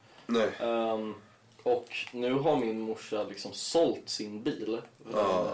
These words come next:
Speaker 2: Ehm,
Speaker 1: shit.
Speaker 2: den blev så gammal, liksom.
Speaker 1: Har ni ingen bil, eh, hemma hos morsan?
Speaker 2: Fars-, farsan har bil, men inte morsan.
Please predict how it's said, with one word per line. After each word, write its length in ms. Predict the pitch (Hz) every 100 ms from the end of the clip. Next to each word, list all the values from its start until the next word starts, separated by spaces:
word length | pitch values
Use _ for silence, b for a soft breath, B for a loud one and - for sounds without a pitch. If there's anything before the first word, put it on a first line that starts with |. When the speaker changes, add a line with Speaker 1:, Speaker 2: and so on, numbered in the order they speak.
| -
Speaker 2:
Ehm, 60 | 98
Speaker 1:
shit. 100 | 104
Speaker 2:
den 100 | 107
blev 180 | 107
så 80 | -
gammal, 320 | 107 110 131 -
liksom. 180 | -
Speaker 1:
Har 60 | 110
ni 60 | 104
ingen 320 | 104 95 92
bil, 420 | 113 92 90 - 92
eh, 120 | 90
hemma 180 | 90 90
hos 100 | -
morsan? 200 | - 151
Speaker 2:
Fars-, 160 | -
farsan 320 | - 165 185 143
har 200 | 110 107
bil, 140 | 101 87
men 200 | 117 127
inte 180 | 120 120
morsan. 220 | 113